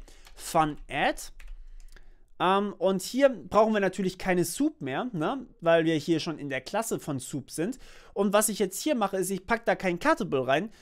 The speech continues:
sondern ich, ähm, sag hier einfach Inc für Ingredient, die, der, der quasi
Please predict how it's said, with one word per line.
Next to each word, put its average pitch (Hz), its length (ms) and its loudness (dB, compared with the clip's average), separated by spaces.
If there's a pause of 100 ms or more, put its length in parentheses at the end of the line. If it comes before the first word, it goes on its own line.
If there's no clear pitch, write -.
(140)
sondern 269 440 2
ich, 196 440 -2
ähm, 170 200 2
sag 190 220 2
hier - 120 -2
einfach 160 360 -2 (140)
Inc 262 280 0
für - 240 -10
Ingredient, 208 840 -2
die, 147 380 0
der, 143 180 -2
der 139 100 -4
quasi 135 420 -4